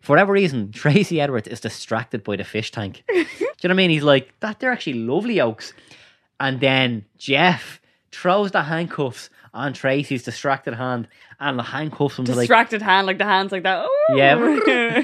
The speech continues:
Speaker 2: <laughs>
Speaker 1: And then handcuffs him, and Tracy's like, "What the fuck, mate?" And he's like, "Yeah." He was like, "Here's the fucking story, mate, yeah?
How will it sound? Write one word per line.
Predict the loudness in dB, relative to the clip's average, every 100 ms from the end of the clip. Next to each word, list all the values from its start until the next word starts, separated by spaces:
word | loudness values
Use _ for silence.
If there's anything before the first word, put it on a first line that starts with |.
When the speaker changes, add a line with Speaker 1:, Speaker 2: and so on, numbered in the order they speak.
| -2
Speaker 2:
<laughs> | -4
Speaker 1:
And | -2
then | 0
handcuffs | 0 -2 0 -2
him, | -4
and | -2
Tracy's | 0 0 0 2
like, | 2 0 -14 _ _ _ _
"What | 6 6 4 _ _ -4 0 4
the | 4 4
fuck, | -4 -2 2 2 2
mate?" | 4 4 0 -12 -20 -4
And | 0
he's | 2
like, | 2 2 0
"Yeah." | -2 -2 -8
He | -8
was | -4
like, | -4 0
"Here's | -2 -2
the | -6
fucking | -6 -8 -10
story, | -8 -2 0 0
mate, | -4 -10
yeah? | -10 -12